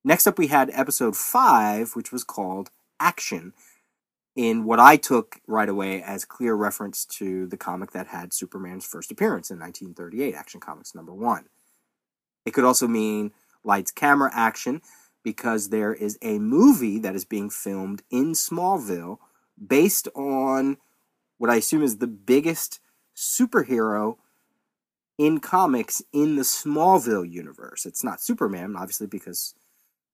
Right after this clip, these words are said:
the whole Smallville story is about Superman, but in comics, and it has been s-, shown that Lex Luthor was a big fan of this comic and this character. There's this character called Warrior Angel,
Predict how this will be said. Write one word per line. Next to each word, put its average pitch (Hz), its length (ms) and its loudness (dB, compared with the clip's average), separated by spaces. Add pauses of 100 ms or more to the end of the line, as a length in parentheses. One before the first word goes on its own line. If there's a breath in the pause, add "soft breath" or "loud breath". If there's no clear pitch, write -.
(180)
the 90 380 -14
whole 98 200 -8
Smallville 101 500 -2
story 95 300 -4
is 87 100 -8
about 127 280 4
Superman, 90 500 -12 (460)
but 117 200 -4
in 147 220 6
comics, 131 680 4 (260)
and 120 160 -2
it 117 200 -2
has 110 300 -4 (160)
been 101 260 -6
s-, - 320 -4
shown 135 420 0
that 104 160 -4
Lex 107 220 -4
Luthor 135 300 -2
was 95 180 -8
a 95 40 -10
big 95 200 -10
fan 98 240 -8
of 90 80 -12
this 92 180 -8
comic 90 500 -12
and 87 160 -16
this 90 100 -12
character. 131 520 -4 (340 soft breath)
There's 95 140 -16
this 98 100 -8
character 135 320 0
called 98 420 -8
Warrior 117 480 -2
Angel, 95 380 -10